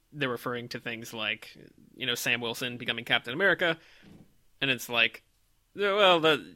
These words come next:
you know, it's more complicated than that because you're trying to, uh,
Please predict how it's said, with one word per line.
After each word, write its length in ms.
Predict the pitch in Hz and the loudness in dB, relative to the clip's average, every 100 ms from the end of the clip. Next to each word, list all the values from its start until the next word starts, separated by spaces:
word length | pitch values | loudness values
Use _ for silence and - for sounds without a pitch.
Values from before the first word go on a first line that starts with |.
| - | -4
you 100 | 151 | 2
know, 240 | 135 123 143 _ - - - _ - | 2 0 -6 _ -20 -20 -20 _ 2
it's 160 | 180 | 4
more 140 | 214 202 | 6 6
complicated 420 | 190 156 151 143 | 6 4 4 2
than 80 | 139 | 0
that 180 | 139 113 | 0 0
because 260 | 135 135 | -4 -4
you're 80 | 127 | -4
trying 320 | 123 143 127 123 | -2 2 2 2
to, 340 | 123 120 117 - - | 0 0 -2 -6 -14
uh, 440 | 87 104 98 64 | -10 -8 -8 -12